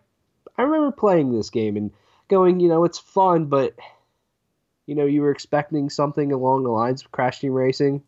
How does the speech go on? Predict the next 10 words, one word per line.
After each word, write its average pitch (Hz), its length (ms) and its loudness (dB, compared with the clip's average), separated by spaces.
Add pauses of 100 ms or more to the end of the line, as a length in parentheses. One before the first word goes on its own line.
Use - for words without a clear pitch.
(880)
in 127 100 2
a 113 60 2
way 120 220 2
with 117 160 0
the 110 80 -2
Jak 101 320 -2
spin 107 320 -2
or 104 60 -2
whatever. 104 420 -4 (640)
Um, 85 440 0